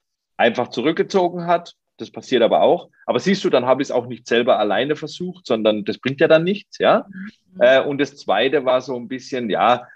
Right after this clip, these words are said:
Speaker 1: äh, da glaube ich, waren wir einfach unserer Zeit voraus, ja.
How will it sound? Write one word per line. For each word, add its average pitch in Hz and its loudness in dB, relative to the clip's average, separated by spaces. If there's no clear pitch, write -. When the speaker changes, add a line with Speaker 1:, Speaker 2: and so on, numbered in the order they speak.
Speaker 1:
äh, 110 0
da 139 2
glaube 147 4
ich, 127 -10
waren 139 -4
wir 127 -4
einfach 127 -12
unserer 117 -8
Zeit 120 0
voraus, 107 -4
ja. 147 0